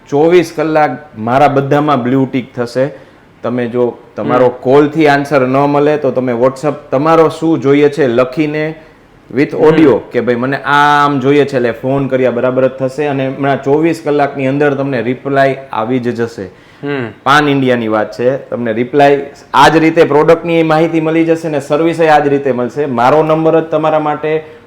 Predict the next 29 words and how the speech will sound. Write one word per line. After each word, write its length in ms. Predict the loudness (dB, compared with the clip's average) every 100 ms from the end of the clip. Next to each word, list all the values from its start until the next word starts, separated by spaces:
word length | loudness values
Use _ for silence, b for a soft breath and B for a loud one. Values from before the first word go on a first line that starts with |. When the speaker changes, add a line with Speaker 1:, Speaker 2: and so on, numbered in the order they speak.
| _ 2
Speaker 1:
ટોલ 200 | 4 4
ફ્રી 220 | 0 0
નંબર 360 | 0 0 0
છે, 220 | 2 0 0 -6 b b b b b -6
one 280 | 2 4 2 -2 -8 -2
number 360 | 0 2 4 4 4 -6 -20 -8 -2
only 220 | 2 2
for 220 | 2 2 0 2
all 180 | 4 4
customers. 800 | 4 0 -2 -4 -4 -10 -20 b b -8
Speaker 2:
અચ્છા, 280 | -4 -2 -4 -6 -4
મતલબ 280 | 2 2 2
generally 380 | 0 2 4 4
કેવું 300 | 4 4 6
હોય 140 | 4
છે 140 | 2 -2 B B -4
કે 360 | 2 4 4 2
અલગ 420 | 0 2 4 4
અલગ 260 | 2 0
પ્રોડક્ટ્સ 500 | 0 0 2 0 0
લીધી 280 | -2 0 2
હોય 220 | 4 2
તો 140 | 2 0
પછી 200 | 0 -2
ટોલ 240 | 2 2
ફ્રી 200 | 2 2
નંબરમાં 480 | 2 2 0 0 0
કોલ 260 | 2 2 2
કરવાનો 440 | 0 2 0 0